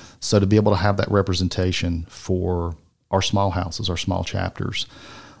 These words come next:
but to be able to look to the future and say, How are we gonna impact families in a greater way? How are we not just gonna provide what we currently do,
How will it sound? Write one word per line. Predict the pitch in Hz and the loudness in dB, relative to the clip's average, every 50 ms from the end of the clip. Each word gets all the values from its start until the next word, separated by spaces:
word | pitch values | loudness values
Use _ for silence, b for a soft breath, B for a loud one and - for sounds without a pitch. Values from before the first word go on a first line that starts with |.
| B - | B -2
but | - 113 113 - | 0 2 2 2
to | - 120 | 4 4
be | 120 | 4
able | 123 120 117 | 4 4 4
to | 107 | 4
look | 98 107 123 - | 4 4 2 2
to | - 117 | 2 2
the | 110 101 | 2 2
future | - - 104 98 - - 92 92 | 2 2 0 0 2 0 2 2
and | 90 90 | 2 2
say, | - - 90 90 90 90 | 0 0 0 0 0 0
How | - - - - - 117 123 123 123 | -2 -4 -8 -4 -2 0 2 2 4
are | 120 110 98 | 4 2 2
we | 98 101 104 | 2 0 0
gonna | 101 101 95 - - | 0 0 0 0 0
impact | 95 92 90 85 - 90 87 85 82 - - | 0 -2 -2 -2 -2 -2 -2 -2 -4 -8 -8
families | - 92 87 85 85 82 82 82 85 82 - | -6 -4 -2 -2 -2 -2 -2 -4 -4 -6 -6
in | - 104 92 | -4 -4 -4
a | 87 | -2
greater | 90 90 82 82 78 80 | -2 -2 -4 -4 -4 -6
way? | 85 87 85 87 90 90 95 - - _ _ _ b b b b b b _ | -6 -6 -6 -6 -6 -8 -10 -12 -16 _ _ _ b b b b b b _
How | - - 113 | -2 2 4
are | 120 123 117 | 4 6 4
we | 110 104 98 | 4 4 2
not | 92 104 120 - - | 2 2 2 2 2
just | 123 117 - - | 0 0 0 0
gonna | 104 95 90 | -2 -2 -2
provide | - 85 82 82 87 90 92 90 87 85 85 85 85 92 87 73 - _ _ _ _ _ _ _ _ - | -2 -4 -4 -2 0 0 0 0 0 -2 -2 -4 -4 -6 -8 -10 -12 _ _ _ _ _ _ _ _ -4
what | 95 101 90 | -2 0 0
we | 101 98 | 0 -2
currently | - - 127 120 - 90 90 | -2 -4 -6 -4 -4 -4 -4
do, | 87 95 101 98 90 87 85 87 | -2 0 0 0 0 0 -2 -4